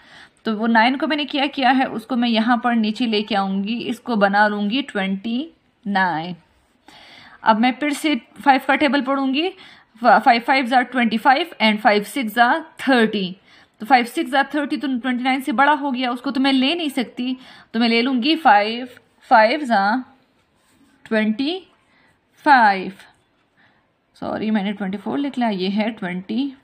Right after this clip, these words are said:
फ़ाइव, फ़ाइव फ़ाइव ज़ा ट्वेंटी फ़ाइव। अब ट्वेंटी नाइन से ट्वेंटी फ़ाइव माइनस करें तो आंसर आता है हमारे पास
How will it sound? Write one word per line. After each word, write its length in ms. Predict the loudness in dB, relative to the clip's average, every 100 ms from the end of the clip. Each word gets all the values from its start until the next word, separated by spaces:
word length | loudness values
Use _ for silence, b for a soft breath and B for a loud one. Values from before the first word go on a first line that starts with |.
| _
फ़ाइव, 260 | 2 2 -2
फ़ाइव 240 | -6 -4
फ़ाइव 220 | 0 0
ज़ा 200 | 0 -2
ट्वेंटी 460 | -2 -4 -4 -4 -6
फ़ाइव। 360 | 0 2 2 -2 -14 B B B B B _ -20 0
अब 220 | 0 0 -6
ट्वेंटी 260 | -6 -2
नाइन 200 | -2 -2
से 140 | -4 -4
ट्वेंटी 420 | -4 -6 -6 -6
फ़ाइव 360 | 2 2 2
माइनस 320 | 0 0 0 -4
करें 180 | -6 -4
तो 80 |
आंसर 320 | -4 -4 -2 -2
आता 200 | 0 -2
है 60 |
हमारे 340 | -2 -2 -2 -2
पास 420 | 2 2 0